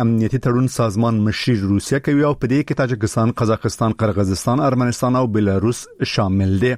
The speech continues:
د روسیې ولسمشر ولادیمیر پوتین د جمعې په ورځ خبرداری ورکړی و چې د اسلامي دولت ډله یا داعش شاوخوا،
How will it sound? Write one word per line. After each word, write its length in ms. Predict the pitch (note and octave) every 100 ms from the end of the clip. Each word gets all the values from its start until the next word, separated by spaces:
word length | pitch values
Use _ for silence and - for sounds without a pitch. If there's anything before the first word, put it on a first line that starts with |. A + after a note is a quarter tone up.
| - _ _ _ A2+
د 120 | A2
روسیې 240 | G2+ - G#2
ولسمشر 460 | G2 G2+ C3 C3
ولادیمیر 440 | A#2 A#2 B2 C3 B2+
پوتین 320 | C3 B2 C#3+ B2
د 80 | G2
جمعې 260 | G2+ A2+ -
په 80 |
ورځ 180 | G#2+ G2+ -
خبرداری 420 | G2 F#2+ G#2 C3
ورکړی 360 | C#3 C3 C#3+ C#3
و 120 | C#3+
چې 140 | D#3 C#3+ - - - - B2
د 120 | B2
اسلامي 280 | C3 B2+ C3+ C3+
دولت 260 | B2+ B2+ G#2+
ډله 180 | B2+ A#2+
یا 100 | A#2+ A#2+ F#2
داعش 340 | G#2+ G#2 C#3 -
شاوخوا، 480 | C#3 C3+ C3+ A2 C3